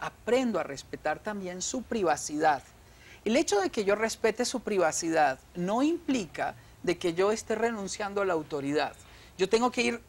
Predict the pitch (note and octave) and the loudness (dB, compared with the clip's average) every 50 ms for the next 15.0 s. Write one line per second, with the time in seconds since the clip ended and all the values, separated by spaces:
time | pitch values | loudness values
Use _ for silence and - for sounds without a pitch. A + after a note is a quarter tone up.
0 | - - F3 E3 E3+ G3 A#3 - - C4+ B3+ A#3+ G#3+ - F3 D#3+ D#3+ D#3+ D3 C#3 | -8 -4 0 0 2 2 0 2 2 2 4 4 2 4 2 2 4 6 4 4
1 | C#3 - - - - - - - - - - - - F3 F3 - - - G#3 F#3 | 4 0 -8 -20 -20 -20 -20 -20 -20 -20 -6 0 0 0 0 0 -6 -6 -4 -4
2 | F3 - - F#3+ F3 E3 - G#3+ G#3+ A#3 B3+ - C#4 B3+ A3 F#3+ F#3 G#3 G#3 - | -4 -2 0 0 0 2 2 2 2 2 2 2 2 2 2 2 0 -2 -2 0
3 | - G#3+ F#3 E3+ D3+ C#3 B2+ - - - - - - - - - - - B3+ C#4+ | 2 4 4 4 2 -2 -4 -8 -12 -14 -16 -20 -20 -20 -20 -12 -4 0 2 4
4 | D4 E4+ F4+ F4+ - D#4 C#4+ A#3+ A#3 G#3+ G3+ F#3+ E3+ D#3+ D3+ - - - D#3+ - | 6 4 4 4 2 2 2 2 2 4 6 6 6 4 2 0 -4 -4 -2 0
5 | - E3 D#3+ E3 E3 D#3+ - - B3 C4+ D4+ C#4+ C4+ C4 C4 C4 B3+ - B3+ A3+ | 2 2 2 2 2 -2 -2 -2 0 0 2 2 4 4 2 2 2 2 2 2
6 | G3+ F3+ - G#3 - - G3 F#3 F#3 G3 G3+ - A3 F#3 E3 D#3+ D#3 E3 G3+ A3+ | 2 2 0 -2 -2 -2 -4 -4 -4 -4 -2 0 0 0 2 0 2 2 2 2
7 | G#3 F3+ C#3+ C3 - - - - - - - - - - - - - - - - | 2 -2 -8 -8 -10 -12 -14 -16 -18 -20 -20 -20 -20 -20 -20 -20 -20 -20 -20 -10
8 | - E3+ G3 G#3+ A3+ A#3 A#3 A3+ A3 A3 A#3 A#3+ A#3+ A3 F3+ - D#3+ - - - | -2 0 2 2 4 2 2 2 2 2 2 0 0 0 0 -2 -2 -4 -4 -8
9 | - - - - - - - - A#3+ B3+ C#4 C#4 C4+ - - F3+ E3 D#3+ D3 - | -20 -20 -20 -20 -20 -20 -8 -2 2 4 4 4 4 2 0 -4 -4 -4 -6 -8
10 | D3 - - A3 A3 G3 F3 D#3 - D3 C#3 - F3+ F#3+ F#3 - B3 A#3 A3 G#3+ | -6 0 2 2 2 2 -2 -6 -6 -6 -2 0 0 0 0 2 2 4 4 4
11 | A3+ A#3 C4 D4 - - - - - - E3+ E3+ G#3+ G#3+ F#3+ F3 D#3 C#3 A2+ - | 2 0 -2 -2 -4 -8 -18 -18 -12 -4 2 4 4 4 4 0 -4 -8 -10 -14
12 | - - - - - - - - - F3+ G3 G#3+ A3+ B3 D4+ E4+ D#4+ - F#4 F4+ | -18 -20 -20 -20 -20 -20 -10 -4 -2 0 2 2 4 4 4 2 2 2 0 0
13 | E4+ C#4 A3+ G#3 G3+ G3+ F#3+ - E3 - G3 G#3 A3+ A#3 - A#3 - - G#3 F#3 | 0 0 -2 -2 -4 -4 -2 -2 -2 -2 -2 -6 -4 -4 -4 -2 0 0 -2 0
14 | - - G#3 G#3+ A#3+ C#4 D4 - - C4 A#3 G3+ F#3 E3+ E3 D3+ C#3 C#3 D3 D3+ | 0 0 0 2 2 2 0 2 2 2 4 4 4 4 4 2 2 0 -6 -8